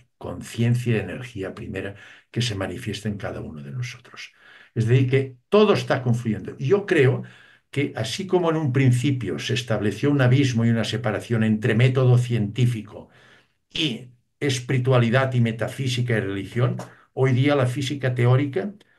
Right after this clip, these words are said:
nos ha ayudado muchísimo a que se complementan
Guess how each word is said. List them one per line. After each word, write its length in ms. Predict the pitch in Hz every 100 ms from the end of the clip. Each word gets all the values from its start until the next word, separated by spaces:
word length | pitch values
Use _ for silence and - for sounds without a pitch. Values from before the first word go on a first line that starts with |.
| _ -
nos 320 | 131 139 127
ha 300 | 156 151 - _ _ -
ayudado 580 | 110 110 107 135 151 156
muchísimo 720 | 131 120 151 131 143 135 -
a 200 | 135 127
que 400 | 120 156 180 - -
se 320 | - - 135
complementan 1200 | 147 143 127 143 139 156 175 147 120 101 73 -